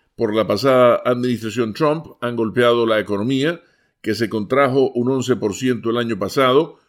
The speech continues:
como resultado del colapso del turismo y las remesas. Las largas colas por alimentos y la escasez han traído recuerdos del periodo especial que siguió al colapso de la Unión Soviética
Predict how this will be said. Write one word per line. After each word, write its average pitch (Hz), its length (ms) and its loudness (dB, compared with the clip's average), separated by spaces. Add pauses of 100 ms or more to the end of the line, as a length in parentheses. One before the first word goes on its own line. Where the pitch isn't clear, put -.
(240)
como 117 280 0
resultado 113 540 -2
del 113 120 -2
colapso 110 480 0
del 98 80 -2
turismo 117 540 -2 (260)
y 107 120 -4
las 107 200 0
remesas. 117 720 -2 (240)
Las 110 340 2
largas 123 420 2
colas 127 600 0 (240)
por 113 160 2
alimentos 123 720 0 (300)
y 113 100 -4
la 113 100 2
escasez 113 640 2
han 117 160 -2
traído 120 320 4
recuerdos 113 640 0 (260)
del 107 260 -2
periodo 113 440 2
especial 131 760 0 (380)
que 104 160 -2
siguió 104 380 0
al 110 100 0
colapso 110 460 0
de 104 60 0
la 98 60 -2
Unión 113 240 -4
Soviética 107 760 0